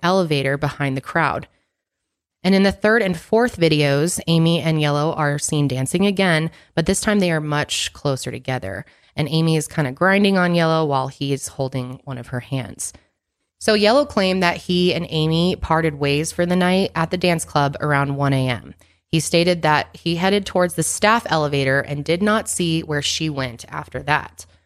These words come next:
Around two forty-five A M, Ron woke up and saw that the kids hadn't returned to the room yet. He went to the dance club to look for them, and he found Brad on the first floor dancing with a group of young women.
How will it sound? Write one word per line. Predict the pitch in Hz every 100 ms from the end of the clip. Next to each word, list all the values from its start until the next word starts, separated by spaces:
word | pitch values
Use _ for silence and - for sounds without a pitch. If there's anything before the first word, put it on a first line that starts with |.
| _ -
Around | 170 160 -
two | - 233
forty-five | 233 220 180 170
A | 160 147
M, | 147 180
Ron | 160 151 151
woke | 143 -
up | 156 156
and | 156
saw | 156 160
that | 143
the | 151
kids | - 185 190 - -
hadn't | - 175 196
returned | 180 - 175 160
to |
the | 151
room | 156 190 165
yet. | 123 95 - _ _ _ _
He | 208
went | 220 233
to | 214
the |
dance | 185 180 -
club | 175 175
to | 160
look | 160 156
for | 160
them, | 156 151 196 - _ _
and | 180
he | 170
found | 190 196 175
Brad | 165 170
on | 165
the | 156
first | - 165 -
floor | - 151 165
dancing | 147 143 156
with | 151 151
a |
group | 147 143
of | 151 156
young | 160 196
women. | 254 180 -